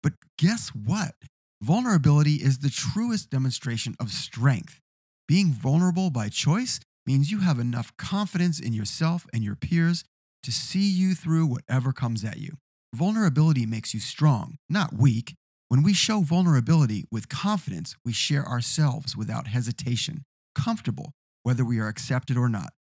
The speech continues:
committed to accepting others whether we are accepted or not. And if being vulnerable does make you feel weak, then that just means you've lost touch with your own personal power.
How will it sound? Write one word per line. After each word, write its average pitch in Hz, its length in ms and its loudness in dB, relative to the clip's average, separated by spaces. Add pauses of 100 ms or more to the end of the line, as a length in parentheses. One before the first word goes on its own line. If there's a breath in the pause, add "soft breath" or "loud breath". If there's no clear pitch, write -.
(160)
committed 156 420 4
to 147 120 0
accepting 135 480 0
others 170 480 0 (160)
whether 107 180 -4
we 104 160 -4
are 90 80 -4
accepted 80 500 -8 (160)
or 82 80 -8
not. 87 280 -10 (540)
And 170 180 4
if 147 120 0
being 220 320 2
vulnerable 117 500 2
does 156 440 0
make 110 200 -2
you 87 80 -6
feel 85 220 -10
weak, 90 340 -8 (360)
then 147 140 2
that 226 180 -2
just 185 220 0
means 127 300 0
you've 110 200 -4
lost 127 300 -2
touch 120 260 -2
with 107 100 -4
your 101 180 -8
own 120 320 0
personal 107 440 -2
power. 147 380 -6